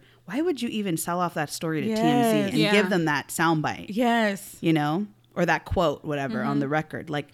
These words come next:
Speaker 1: why would you do that? And it really made me sad for her
Speaker 2: Mm-hmm.
Speaker 1: because it, it made me feel like I would hate it if I couldn't even trust the people around me,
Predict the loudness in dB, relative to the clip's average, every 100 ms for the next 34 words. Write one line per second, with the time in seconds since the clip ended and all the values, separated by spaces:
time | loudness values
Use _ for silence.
0 | _ _ -2 0 0 -2 -2 2 2 0
1 | -2 -2 0 2 2 2 0 0 0 0
2 | -4 -4 -2 -2 -4 -6 -10 -8 -10 -14
3 | _ -8 -6 -2 0 0 -4 -14 -18 -10
4 | -8 -8 -10 -4 -4 -2 -4 -4 -4 -2
5 | -2 0 2 2 0 -4 -6 -6 -4 -2
6 | -2 -2 -4 -4 -8 _ _ -8 -4 -4
7 | -4 -4 0 0 2 2 2 2 0 -4
8 | -8